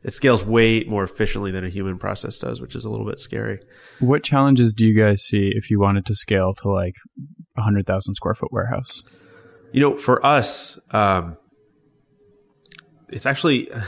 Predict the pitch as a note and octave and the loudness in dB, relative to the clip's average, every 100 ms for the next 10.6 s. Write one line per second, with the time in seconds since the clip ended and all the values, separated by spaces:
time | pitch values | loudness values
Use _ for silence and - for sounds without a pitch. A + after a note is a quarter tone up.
0 | - A2 - - C3+ A#2 - - - - | -2 -2 -4 0 2 2 -2 -18 -20 -20
1 | _ - C#3+ C3+ A#2 A2 G2+ G#2+ G2+ F#2 | _ 0 2 4 4 2 0 -2 -2 0
2 | A#2 A2+ G2+ F#2 F#2+ - G2+ F#2+ F#2 F2+ | 2 4 4 0 -4 -2 0 0 0 -6
3 | - - - - - F#2+ F2+ - G2 F#2 | -14 -20 -20 -14 -2 0 0 -2 -4 -4
4 | F#2 F#2+ - - - F#2+ - G2 - G#2 | -4 -6 -6 -4 -2 0 -2 -4 -4 -6
5 | F#2+ F#2+ - G2+ F#2 - F#2+ F#2+ F#2+ F2+ | -4 -4 -4 -2 -4 -4 -6 -6 -8 -8
6 | F2+ F#2+ F#2+ F#2+ - F#2+ G2 - F2+ F2 | -8 -6 -6 -8 -12 -12 -12 -10 -6 -6
7 | F2 - - G#2+ F2+ F2+ F2+ F2 F#2 F2+ | -8 -10 -12 -10 -10 -8 -8 -8 -8 -8
8 | - - G2+ F#2 F2+ F#2 F#2+ F2+ F#2 F#2 | -6 -4 -4 -6 -8 -10 -10 -10 -10 -10
9 | F2 F2 F2+ - _ _ - G#2 F#2+ G2+ | -10 -10 -12 -16 _ _ -12 -10 -8 -10
10 | - F#2 F#2+ - - - | -10 -12 -14 -16 -16 -18